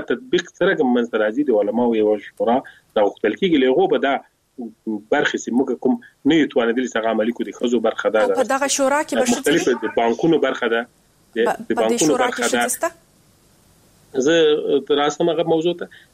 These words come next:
Speaker 1: دغه موضوعات ټول سره جمع شوي چې دلته موږ ستونزه کې لرو، له شرعي اړخه مشکل سره مخ یو. حکومت وظیفه لري چې دغه علما راټول کړي، د دیني پلوه دا ستونزه موږ ته حل کړي. لار خلاصه سي. موږ، موږ نشو کولی چې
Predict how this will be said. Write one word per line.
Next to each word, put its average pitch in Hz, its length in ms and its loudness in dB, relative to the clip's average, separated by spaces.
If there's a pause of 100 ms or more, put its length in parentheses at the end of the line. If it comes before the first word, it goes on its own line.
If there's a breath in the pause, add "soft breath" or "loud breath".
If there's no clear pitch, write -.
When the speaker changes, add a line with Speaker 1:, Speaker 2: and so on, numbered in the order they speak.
(260)
Speaker 1:
دغه 202 180 2
موضوعات 165 400 2
ټول 214 160 0
سره 135 200 0
جمع 131 180 2
شوي 196 140 0
چې 127 260 2
دلته 147 300 0
موږ 147 320 2
ستونزه 170 340 2
کې 120 140 -2
لرو، 117 180 2
له - 140 -4
شرعي 117 200 2 (140)
اړخه 120 240 -2 (560 loud breath)
مشکل 151 260 -2
سره 113 380 4
مخ 135 180 -4
یو. 127 80 -2 (460 loud breath)
حکومت 165 320 0
وظیفه 139 360 2
لري 170 160 4
چې 139 120 0
دغه 117 140 0 (120)
علما 113 400 2 (320)
راټول 160 320 0
کړي، 131 100 0
د 107 220 -2
دیني 170 220 2
پلوه 147 260 4
دا 131 140 2
ستونزه 113 280 -4
موږ 95 140 -18
ته - 140 -4
حل 98 120 -4
کړي. - 560 -4
لار 151 220 2
خلاصه 123 460 2
سي. - 120 -12 (420 soft breath)
موږ، 277 120 4 (120)
موږ 180 140 4
نشو - 180 -2
کولی 165 220 4
چې 123 100 0